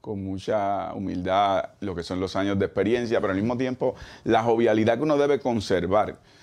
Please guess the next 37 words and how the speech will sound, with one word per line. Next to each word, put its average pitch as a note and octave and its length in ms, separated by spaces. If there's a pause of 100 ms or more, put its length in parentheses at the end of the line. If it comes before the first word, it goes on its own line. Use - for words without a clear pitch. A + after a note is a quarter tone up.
(240)
En G2+ 80
ocasiones, G#2 460
cuando A#2+ 200
uno B2 160
es B2+ 80
figura A2 380
pública A2 600
y E2+ 220
las E2 160
personas F2+ 440
se A#2+ 40
acostumbran A2 580
a F#2+ 80
vernos G2 640
en E2+ 120
un F2 120
desempeño G#2+ 680
más F#2 320
oficial, G#2+ 560 (560)
eh, F#2+ 560
no F#2+ 320
ven B2 140
otra A#2+ 200
dimensión, G#2 840
que E2+ 200
es F2+ 60
la G#2 140
capacidad G#2 360
que A2 60
uno A#2 140
puede G2+ 180
tener F2+ 240
de F#2+ 140
reírse F2+ 320
de F#2 80
uno F2 120
mismo, G2+ 540